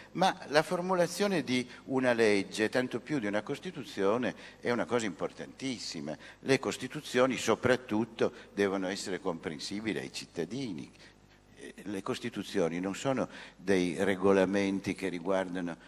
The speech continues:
un gruppo chiuso di politici che si trovano tra di loro a discutere. Le Costituzioni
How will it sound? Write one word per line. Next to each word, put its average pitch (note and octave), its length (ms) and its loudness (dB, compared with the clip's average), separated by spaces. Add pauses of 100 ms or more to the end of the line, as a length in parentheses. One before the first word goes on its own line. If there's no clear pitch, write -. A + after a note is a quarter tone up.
(140)
un F2 260 -4
gruppo F#2+ 420 -2
chiuso F#2+ 460 -4
di F2 140 -12
politici F2 680 -4
che E2+ 120 -14
si - 160 -10
trovano F2 440 -8
tra F2+ 180 -2
di E2+ 140 -2
loro F2 300 6
a F2 60 4
discutere. E2+ 600 -4
Le F2+ 80 -4
Costituzioni B2 760 -6